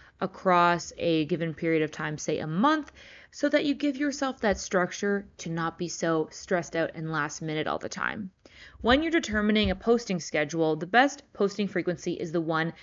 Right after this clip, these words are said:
that you can do consistently. If you can do five posts per week, that's great. Do it. If you can post twice a day even, that's amazing.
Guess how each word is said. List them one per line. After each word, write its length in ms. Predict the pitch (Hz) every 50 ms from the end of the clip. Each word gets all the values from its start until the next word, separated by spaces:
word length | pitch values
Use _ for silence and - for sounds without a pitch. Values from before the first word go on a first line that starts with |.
| - - - _
that 100 | - -
you 140 | 185 220 220
can 200 | - 247 240 208
do 280 | 185 185 175 175 165 - -
consistently. 960 | - - 175 151 - - 165 147 - - - - - - 110 101 92 - - _ _ - - - _ _ _
If 120 | - 175
you 120 | 190 262 277
can 160 | - 359 262
do 160 | 190 214 254
five 340 | 254 - 233 226 233 226 226
posts 280 | - 190 190 208 196 -
per 160 | - - 160
week, 420 | 143 156 190 233 254 - - - _ _ _ _ _
that's 300 | - 175 196 277 - -
great. 380 | - - 175 208 226 196 - - _ _ _ _
Do 160 | - 175 247
it. 140 | 285 247 156
If 100 | 151 -
you 60 | 214
can 200 | 208 247 247 233
post 340 | 226 - - 285 269 285 -
twice 360 | - - 240 254 277 262 -
a 60 | 277
day 220 | 202 220 233 285 302
even, 340 | 233 180 180 170 175 170 165
that's 220 | 160 165 165 -
amazing. 540 | 170 160 160 156 156 120 117 101 123 175